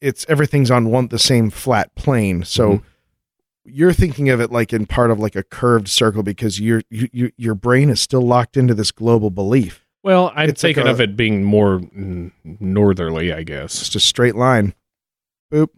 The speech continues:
Speaker 1: No deviation, no, no arc of any kind. Don't need to.
Speaker 2: But what about north and south?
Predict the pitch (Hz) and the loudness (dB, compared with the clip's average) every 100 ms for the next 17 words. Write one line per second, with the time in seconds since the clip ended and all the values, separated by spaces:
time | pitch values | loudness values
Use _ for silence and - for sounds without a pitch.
0 | _ _ _ _ _ _ - 107 110 120 | _ _ _ _ _ _ -2 0 2 2
1 | 117 120 - 123 110 107 101 120 107 110 | 4 4 4 2 2 0 -4 -4 0 2
2 | 113 - - 113 123 - _ _ _ 110 | 0 -4 -2 0 -2 -10 _ _ _ -6
3 | 107 113 - 98 90 - _ _ - 135 | -4 -4 -4 -6 -8 -12 _ _ -4 2
4 | 143 214 - 95 - _ - 175 170 185 | 4 2 2 -2 -4 _ -4 0 2 2
5 | 170 175 143 135 156 175 147 123 - 156 | 2 2 2 2 2 2 -2 -4 0 0
6 | 254 80 - | 0 -4 -10